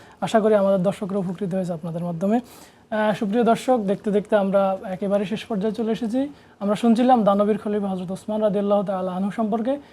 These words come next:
আমরা যাতে এখান থেকে শিক্ষা নিতে পারি, আহ, এখন রমজান মাস চলতেছে, আমরা যাতে রমজানে বেশি বেশি দানের হাত বাড়িয়ে দিতে পারি। রাসূল সাল্লাল্লাহু আলাইহি সাল্লাম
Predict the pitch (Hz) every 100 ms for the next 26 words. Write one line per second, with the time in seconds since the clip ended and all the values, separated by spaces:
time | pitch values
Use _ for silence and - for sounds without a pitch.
0 | - - - 196 214 208 190 208 208 196
1 | 214 196 - 233 226 226 226 262 285 -
2 | - 196 202 208 202 208 202 208 220 214
3 | 214 208 202 196 - 208 208 214 262 180
4 | 185 185 190 196 196 214 202 214 240 247
5 | 208 190 190 185 185 185 214 233 247 294
6 | - - - - 208 240 247 240 240 247
7 | 247 254 - 262 277 285